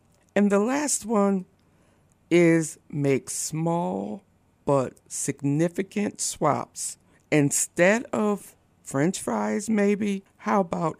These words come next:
apple slices or orange slices? And instead of soda, how about milk or healthy juices? And maybe swap white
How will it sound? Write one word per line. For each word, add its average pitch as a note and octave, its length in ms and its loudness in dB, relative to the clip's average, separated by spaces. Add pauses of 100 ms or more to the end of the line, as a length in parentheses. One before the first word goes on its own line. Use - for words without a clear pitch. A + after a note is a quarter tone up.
(120)
apple B2 340 -2
slices - 800 -6
or D#3 340 0
orange B2 320 -2
slices? - 760 -12 (200)
And E3+ 220 2 (600)
instead D#3 640 0
of C3+ 140 -4
soda, E3 800 -4 (500)
how F3 260 -2
about D#3+ 400 0
milk C3+ 400 0 (260)
or D#3+ 600 2 (840)
healthy D#3 800 -2 (300)
juices? - 840 -6 (580)
And F3 400 4
maybe A#3 360 2
swap E3+ 680 -2 (500)
white E3+ 520 0